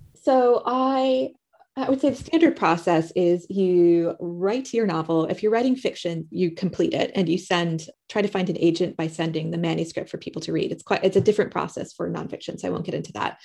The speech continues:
But for a novel, you complete the novel and then you reach out to agents and you say, "Does anybody want to represent me?" And so an agent came back and said, "Yes, I'd like to represent you." I got a deal with an imprint of Penguin, and from there, it's just a very strange process. It's very difficult to get published right now.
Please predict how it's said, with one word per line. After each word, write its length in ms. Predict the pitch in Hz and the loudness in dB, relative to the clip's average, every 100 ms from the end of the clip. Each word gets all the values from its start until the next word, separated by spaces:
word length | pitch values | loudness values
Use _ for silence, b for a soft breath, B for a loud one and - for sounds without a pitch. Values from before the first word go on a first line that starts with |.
| B B B | B B B
But 120 | 196 | -2
for 120 | 208 | 2
a 60 | 185 | 4
novel, 400 | 190 185 185 180 | 4 4 2 0
you 340 | 165 170 156 | 0 -2 -2
complete 320 | 151 185 277 262 | -2 -2 -2 0
the 60 | |
novel 400 | 208 190 196 180 | -2 0 0 0
and 200 | 180 175 | 0 -2
then 120 | 165 | -2
you 100 | 160 | -2
reach 220 | 180 220 208 | 0 0 -4
out 100 | 196 | -4
to 60 | |
agents 380 | 196 - 175 170 | -2 -2 -4 -4
and 80 | 165 | -6
you 80 | 160 | -4
say, 180 | 160 160 | -2 -2
"Does 120 | 156 | 0
anybody 300 | 175 165 160 | -2 2 0
want 140 | 160 | 0
to 60 | 165 | -4
represent 420 | 170 - 160 - | -6 -8 -8 -6
me?" 200 | - - B B B _ _ - | -6 -8 B B B _ _ -2
And 120 | 190 | -2
so 160 | - 170 | 2 0
an 80 | 160 | 2
agent 240 | 170 160 | 0 -2
came 120 | 165 | -4
back 200 | 202 214 | -4 -2
and 80 | 196 | -2
said, 160 | 190 156 | -2 -4
"Yes, 160 | 170 | -4
I'd 80 | 165 | -4
like 140 | 165 165 | -6 -4
to 80 | |
represent 360 | 180 269 226 233 | -4 -2 -4 0
you." 260 | 220 214 208 B B B | 2 2 0 B B B
I 340 | 185 180 175 170 | -6 -2 0 0
got 160 | 180 170 | -2 -2
a 60 | |
deal 600 | 165 180 180 170 170 170 180 | -4 -2 2 2 2 -4 -2
with 380 | 170 165 160 - | -2 -2 -4 -8
an 120 | 180 | -6
imprint 480 | 175 190 190 180 170 - | 0 -2 -2 -6 -6 -8
of 200 | 170 - | -10 -8
Penguin, 460 | 240 226 226 226 240 _ _ 214 | -2 2 2 2 -2 _ _ 0
and 160 | 208 | 0
from 220 | - 220 | 2 2
there, 460 | 196 208 247 302 311 | 2 2 2 0 0
it's 280 | - 220 - | -4 -8 -4
just 280 | 269 269 185 | -4 -4 -6
a 40 | |
very 420 | 165 180 233 269 | -2 0 2 0
strange 380 | - 190 180 165 | 0 -2 -2 0
process. 360 | 220 226 156 - | -4 -2 -4 -4
It's 60 | |
very 200 | 196 294 | 2 4
difficult 420 | 285 233 226 240 220 | 4 0 0 0 -2
to 60 | |
get 160 | 196 - | -6 -2
published 260 | 208 208 | -2 0
right 140 | 208 196 | 0 0
now. 460 | 190 180 175 175 | 0 0 0 -4